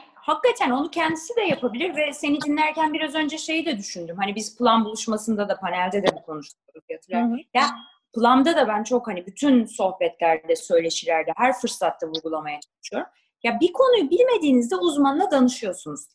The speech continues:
Speaker 1: Partnerinle ilgili mesela atıyorum bir örnek verdin. Dedin ki mesela mor giyiyor ve ben giymemesini istiyorum. Bunu nasıl
Speaker 2: Hı hı.
Speaker 1: söyleyeceğimi bilemiyorum. Ara uzmanını. De ki,
Speaker 2: Hı hı.
Speaker 1: "Ya ben,
Speaker 2: Hı hı.
Speaker 1: benim karım mor giyiyor veya kocam veya
Speaker 2: Hı hı.
Speaker 1: partnerim.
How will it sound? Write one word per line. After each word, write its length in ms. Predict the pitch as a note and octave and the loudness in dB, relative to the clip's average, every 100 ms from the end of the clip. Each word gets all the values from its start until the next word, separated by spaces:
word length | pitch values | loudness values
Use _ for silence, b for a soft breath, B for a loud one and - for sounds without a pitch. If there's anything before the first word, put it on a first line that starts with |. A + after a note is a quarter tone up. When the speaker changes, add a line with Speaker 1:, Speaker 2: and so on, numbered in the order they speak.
| _ - | _ 0
Speaker 1:
Partnerinle 640 | C4+ D#4+ A4+ C5+ G#4+ C4 | 0 0 2 2 4 2
ilgili 240 | G3 G3+ E4 | 0 -2 0
mesela 440 | C4 - F#3 C#4 | 0 0 2 2
atıyorum 360 | C4 A#3 F#3 G3+ | 2 -2 -4 -2
bir 100 | C4+ | -2
örnek 340 | A#3+ A3 G3+ | 0 -2 -2
verdin. 300 | D3+ F3 B3+ | -2 0 2
Dedin 240 | B3 A3 G#3 | 0 0 -8
ki 80 | G3+ | -4
mesela 460 | G#3+ E3 - A#3+ | -4 -4 0 4
mor 340 | B3+ C#4 B3 G3+ | 6 8 6 4
giyiyor 340 | D#3 F#3+ A#3+ | -2 -2 0
ve 100 | A3+ | 2
ben 200 | A#3 B3+ C4 | 2 2 2
giymemesini 600 | D#4 F#3+ D3+ - - C3+ | 2 2 -2 -12 -20 -20
istiyorum. 420 | - - C#3+ F#3+ | -18 -10 -8 -4
Bunu 200 | C4+ D4+ | -2 0
nasıl 240 | E4+ E4+ A#3 | 0 0 -2
Speaker 2:
Hı 40 | A3 | -4
hı. 40 | |
Speaker 1:
söyleyeceğimi 340 | G#3 B3 D4+ | -2 -2 -2
bilemiyorum. 380 | C#4+ C#4+ G3+ - - - | -2 -2 -2 -6 -4 2
Ara 300 | E4+ C5 G#4+ | 4 6 4
uzmanını. 520 | G4 E4 D4 A#3 F#3+ B3+ _ _ _ _ _ | 2 0 0 0 -2 -8 _ _ _ _ _
De 100 | G4+ | -2
ki, 260 | A4 E4+ D4+ | 4 4 4
Speaker 2:
Hı 100 | F4 D4 | 0 -12
hı. 100 | F4 | -6
Speaker 1:
"Ya 200 | E4 D4+ D#4 | 0 0 0
ben, 100 | F4 | -4
Speaker 2:
Hı 200 | B3 A#3+ | -2 -4
hı. 100 | C4 - | -4 -12
Speaker 1:
benim 240 | D#4 E4 F#4 | -6 -6 -4
karım 280 | D#4+ C#4+ C#4+ | -4 -4 0
mor 240 | C#4 C4+ | 0 0
giyiyor 420 | A3 F3 D#3+ G#3 | -4 -6 -6 -4
veya 180 | F3+ E3+ - - _ - _ _ | -2 0 -2 -6 _ -6 _ _
kocam 420 | - F#3 - F#3 F#3 | -12 -12 -12 -8 2
veya 220 | D#3+ D#3 | 4 4
Speaker 2:
Hı 160 | B3+ A#3 | 0 -2
hı. 80 | D4 | -4
Speaker 1:
partnerim. 520 | F3 - D#3+ D#3 A3+ | -4 -4 -6 -6 -8